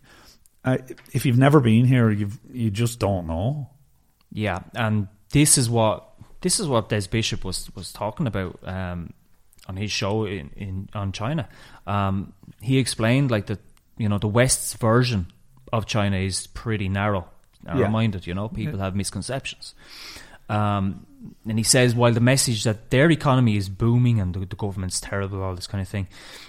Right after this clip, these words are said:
Speaker 2: that's what you often hear in the West. I mean, you don't learn a hell of a lot about the people. Um, and in his words, he says, "We, we tend to focus on the differences, not the similarities."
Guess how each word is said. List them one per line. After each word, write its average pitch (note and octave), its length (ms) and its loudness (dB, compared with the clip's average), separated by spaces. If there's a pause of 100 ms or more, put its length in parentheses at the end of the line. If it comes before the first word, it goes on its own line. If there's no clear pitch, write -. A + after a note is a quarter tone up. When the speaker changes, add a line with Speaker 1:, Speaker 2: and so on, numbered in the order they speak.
(140)
Speaker 2:
that's G2+ 180 -6
what G#2+ 140 -6
you G2+ 100 0
often G2 280 -4
hear G#2+ 200 0
in G#2+ 80 2
the G2+ 80 0
West. F#2+ 320 -4 (380)
I G#2 60 -4
mean, G#2 160 2
you G#2+ 100 2
don't C3 320 4
learn A#2 340 6
a G2 40 0
hell B2+ 360 0
of G#2 120 0
a G2 80 -2
lot G2 600 -2 (260)
about G2 300 -4
the - 60 -10
people. F3 440 -4 (540)
Um, G2 320 -2
and A2 100 0
in G#2+ 60 2
his G2+ 160 -2
words, G2+ 360 -4
he G#2 100 -6
says, G2+ 260 -2
"We, G#2+ 220 -2
we A#2+ 120 -2
tend G#2 300 -2
to - 60 -10
focus A#2 500 -2
on G2 100 -2
the G2 80 -4
differences, G2+ 560 -4
not A2 220 0
the A2 80 -8
similarities." G#2 800 -4